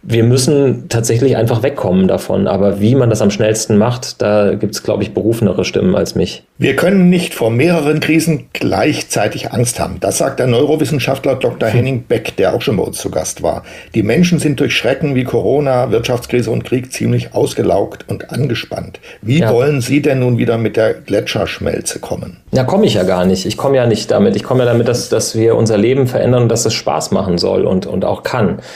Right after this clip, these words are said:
Speaker 1: Und dass wir unsere Kinder dabei mitnehmen und, äh, Kinder sowieso die tollsten Trainer sind. Ähm,
Speaker 2: Moment, das ist ja
Speaker 1: äh,
Speaker 2: eine wichtige Erkenntnis. Das heißt, Sie argumentieren nur optimistisch und positiv und Sie zeichnen keine Katastrophen an die Wand?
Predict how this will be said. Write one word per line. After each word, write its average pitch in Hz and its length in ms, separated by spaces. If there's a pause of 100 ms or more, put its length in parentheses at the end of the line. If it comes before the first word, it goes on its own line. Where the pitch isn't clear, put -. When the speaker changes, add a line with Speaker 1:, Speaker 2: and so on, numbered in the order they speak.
(180)
Speaker 1:
Und 104 100
dass 101 140
wir 110 80
unsere 104 380
Kinder 135 300
dabei 98 280
mitnehmen 117 480
und, 104 240
äh, 101 200
Kinder 117 300
sowieso 104 280
die 107 120
tollsten 110 520
Trainer 104 360
sind. 98 420
Ähm, 98 280
Speaker 2:
Moment, 110 340 (100)
das - 160
ist 98 120
ja - 60
Speaker 1:
äh, 110 40
Speaker 2:
eine 107 100
wichtige 120 340
Erkenntnis. 104 540 (240)
Das 110 240
heißt, 151 420 (140)
Sie 139 180
argumentieren 139 920
nur 143 420
optimistisch - 640
und 123 120
positiv 123 640
und 120 200
Sie 117 180
zeichnen 117 460
keine 117 340
Katastrophen 117 840
an 147 80
die 139 100
Wand? 190 280